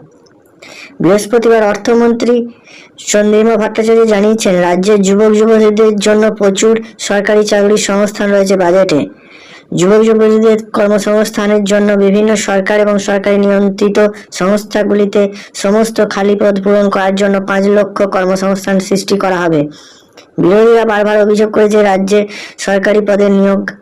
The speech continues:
আটকে রয়েছে সরকার, বহু পদ শূন্য পড়ে রয়েছে। এবারের বাজেটে সেই অভিযোগের জবাব দিল রাজ্য। এ প্রসঙ্গে মুখ্যমন্ত্রী মমতা বন্দ্যোপাধ্যায় জানিয়েছেন, রাজ্য সরকারের বিভিন্ন দপ্তরে, সেটা শিক্ষক হতে পারে, পুলিশ হতে পারে,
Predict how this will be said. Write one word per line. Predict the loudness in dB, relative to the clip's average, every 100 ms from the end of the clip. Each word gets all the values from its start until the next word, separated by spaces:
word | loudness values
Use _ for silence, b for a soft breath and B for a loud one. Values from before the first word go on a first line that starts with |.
| -8
আটকে | -6 -2 0
রয়েছে | 2 2 0
সরকার, | -4 -4 -6 -6 -6 -10 B B B
বহু | 0 0 0
পদ | 0 -2
শূন্য | -4 -2 0 0 0
পড়ে | 0 2
রয়েছে। | 2 2 0 -2 B B B B B B B -4
এবারের | 0 0 0 0
বাজেটে | 0 0 0 0
সেই | 2 2 2
অভিযোগের | 0 2 2 4 4 2 2
জবাব | 2 0 0
দিল | 2
রাজ্য। | 2 2 0 0
এ | 0 0
প্রসঙ্গে | 0 2 2
মুখ্যমন্ত্রী | 2 0 0 0 2
মমতা | 2
বন্দ্যোপাধ্যায় | 2 2 0 2 0
জানিয়েছেন, | 0 0 0 0 0 -2 B B B
রাজ্য | -4 -2 -2
সরকারের | -2 -2 0 2
বিভিন্ন | 2 2 0
দপ্তরে, | 0 -2 -4 -2 0 0 -2 -6 B B B
সেটা | -6 -2 0 0 -4 -10 B -8
শিক্ষক | -2 -2 -2 -4
হতে | -2 0
পারে, | 0 0
পুলিশ | 0 0 0 0
হতে | 0 0
পারে, | 2 0